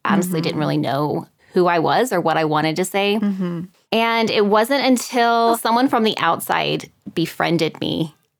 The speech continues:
Speaker 1: and kind of helped me question and challenged me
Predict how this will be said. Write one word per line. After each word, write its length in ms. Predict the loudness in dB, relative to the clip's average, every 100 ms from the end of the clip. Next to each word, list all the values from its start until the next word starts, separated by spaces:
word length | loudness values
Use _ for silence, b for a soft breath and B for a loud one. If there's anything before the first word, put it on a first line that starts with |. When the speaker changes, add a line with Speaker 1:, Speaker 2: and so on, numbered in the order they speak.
| _ _ -4
Speaker 1:
and 640 | -2 0 -2 -2 -4 -8 -18 _ _ _
kind 220 | -6 -2
of 60 | -2
helped 440 | -2 -4 -4 -8
me 340 | -4 0 0 -4 B B B B
question 680 | -2 -2 -2 -6 -4 0 0
and 260 | 0 0 0
challenged 880 | -2 0 0 2 2 0 -2 -6 -2
me 340 | 0 0